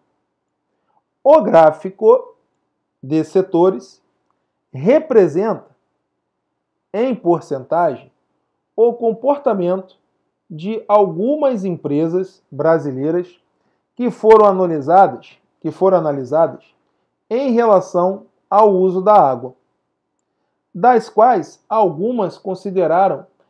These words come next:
a água essencial e importante para a produtividade.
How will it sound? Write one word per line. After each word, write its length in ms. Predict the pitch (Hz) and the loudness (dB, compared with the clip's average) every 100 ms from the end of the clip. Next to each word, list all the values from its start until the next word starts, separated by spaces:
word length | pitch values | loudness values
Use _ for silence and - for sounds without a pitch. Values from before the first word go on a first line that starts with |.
| _ _ | _ _
a 100 | 190 | -2
água 540 | 185 190 214 156 147 _ - | 2 4 2 0 -8 _ -6
essencial 1120 | 269 302 - 165 160 - 180 170 202 220 _ _ _ _ _ _ _ - | -4 -6 -8 -10 -10 -6 0 0 0 -4 _ _ _ _ _ _ _ -4
e 300 | 254 294 - | -2 -2 -6
importante 1000 | 240 247 247 220 - 208 190 196 - _ _ _ | -8 -6 -2 -4 -2 -2 -2 -4 -12 _ _ _
para 220 | 190 196 | 0 2
a 40 | 190 | 2
produtividade. 1160 | 190 185 190 190 190 180 214 156 - - _ | 0 0 2 -2 -8 -10 -8 -8 -12 -18 _